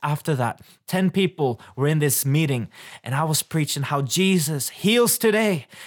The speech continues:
'cause we believe in a God of miracles. So I shared a couple of testimonies,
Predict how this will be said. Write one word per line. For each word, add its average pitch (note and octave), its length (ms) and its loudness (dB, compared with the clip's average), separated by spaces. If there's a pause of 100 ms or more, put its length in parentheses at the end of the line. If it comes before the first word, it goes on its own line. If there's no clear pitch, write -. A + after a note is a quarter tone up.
'cause C3+ 160 -2
we F3 140 2
believe E3 380 2
in D#3+ 80 2
a D#3 80 0
God D#3+ 200 0
of E3 100 2
miracles. D#3 680 2
So - 200 -2
I D3 40 -2
shared D#3 280 2
a C#3 40 -2
couple C#3+ 300 -4
of B2 80 -6
testimonies, E3 880 2